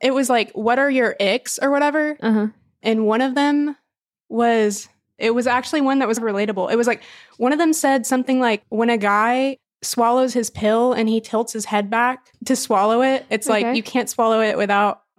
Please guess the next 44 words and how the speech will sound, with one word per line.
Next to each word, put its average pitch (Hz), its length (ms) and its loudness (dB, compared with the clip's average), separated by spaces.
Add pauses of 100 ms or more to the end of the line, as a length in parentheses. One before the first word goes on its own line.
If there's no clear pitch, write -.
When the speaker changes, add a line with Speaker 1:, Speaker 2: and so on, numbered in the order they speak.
Speaker 1:
the 202 160 -2
vertical 190 840 -2 (580)
adjustment." 208 720 0 (260)
Speaker 2:
Mm. 202 300 -8 (140)
Speaker 1:
That 214 240 0
was 208 180 0
an 202 100 0
ick 196 160 -4
for 214 140 -8
somebody. 220 400 0
And 220 100 0
it 214 80 0
made 247 200 2
me 269 100 2
think, 247 400 0
one 208 300 -2
of 262 120 -2
mine 220 420 2
is 220 260 -2
when 220 160 0
someone 240 360 0
uses 220 440 0
W 208 420 0
W 202 380 -2
W 226 680 0
at 214 120 -6
the 196 80 -10
beginning 208 560 2
Speaker 2:
<laughs> - 40 -2
Speaker 1:
of 196 380 0
their 185 480 2
links 196 480 -2
or 196 60 0
U 202 180 0
R 190 140 0
Ls 208 240 0
or 226 40 0
whatever. 233 360 0
Speaker 2:
So 226 120 -2
you 208 140 2
just 208 200 -2
hate 190 140 -2
old 180 180 -2
people. 208 340 -14